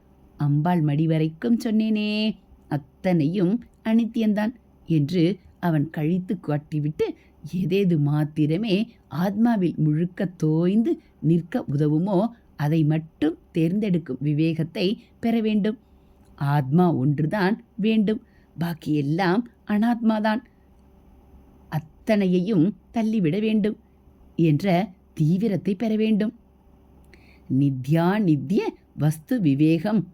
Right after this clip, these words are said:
என்பதையே ஆத்மானாத்ம வஸ்து விவேகம் அல்லது விவேச்சனம் என்றும் சொல்வதுண்டு.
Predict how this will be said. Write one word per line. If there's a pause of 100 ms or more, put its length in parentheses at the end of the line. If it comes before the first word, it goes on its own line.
(140)
என்பதையே (500)
ஆத்மானாத்ம (280)
வஸ்து
விவேகம் (300)
அல்லது (400)
விவேச்சனம் (380)
என்றும் (220)
சொல்வதுண்டு.